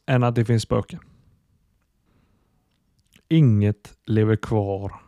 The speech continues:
efter du dör. Vad tror ni? Skriv gärna. Jag hade velat, eh, veta, för det här är otroligt intressant. Och har ni bevis?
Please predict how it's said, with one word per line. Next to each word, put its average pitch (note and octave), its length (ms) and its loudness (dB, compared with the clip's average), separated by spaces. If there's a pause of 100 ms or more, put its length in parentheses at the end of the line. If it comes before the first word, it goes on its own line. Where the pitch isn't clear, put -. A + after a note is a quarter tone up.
(640)
efter G#2+ 460 -6
du G#2 160 0
dör. C3 280 2 (2500)
Vad D3+ 140 6
tror D#3 120 8
ni? E3+ 200 8 (1900)
Skriv C#3 380 4
gärna. A#2+ 300 4 (2250)
Jag G#2+ 160 -2
hade A2 240 2
velat, G#2 420 0
eh, G2+ 520 -2
veta, G#2+ 400 -4
för G#2+ 100 -6
det G#2+ 60 0
här A2 100 2
är A2 60 2
otroligt A2 500 0
intressant. A#2 680 0 (1700)
Och A2+ 120 0
har A#2+ 120 6
ni A#2+ 100 4
bevis? B2 600 2